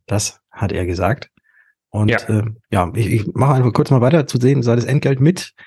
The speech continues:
Speaker 1: wesentlichen Grundgedanken der gesetzlichen Regelung unvereinbar.
Speaker 2: Ja,
Speaker 1: Und
Speaker 2: weil
Speaker 1: das liegt eben daran,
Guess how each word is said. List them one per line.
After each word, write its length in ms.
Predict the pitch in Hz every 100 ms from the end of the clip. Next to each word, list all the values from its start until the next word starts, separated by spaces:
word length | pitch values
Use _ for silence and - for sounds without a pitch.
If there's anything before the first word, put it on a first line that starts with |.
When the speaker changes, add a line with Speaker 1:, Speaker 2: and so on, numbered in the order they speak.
| - _
Speaker 1:
wesentlichen 800 | - 87 85 170 196 180 151 139
Grundgedanken 640 | 113 139 185 117 127 135 135
der 180 | 110 104
gesetzlichen 540 | 101 107 - 127 113
Regelung 400 | 92 104 107 107
unvereinbar. 800 | - 165 202 92 101 107 80 - _ _ _ _ _ _ -
Speaker 2:
Ja, 220 | 123 123
Speaker 1:
Und 220 | 101 98
Speaker 2:
weil 160 | - 131
Speaker 1:
das 220 | 196 - -
liegt 260 | 135 139
eben 220 | - 110 104
daran, 420 | 90 151 233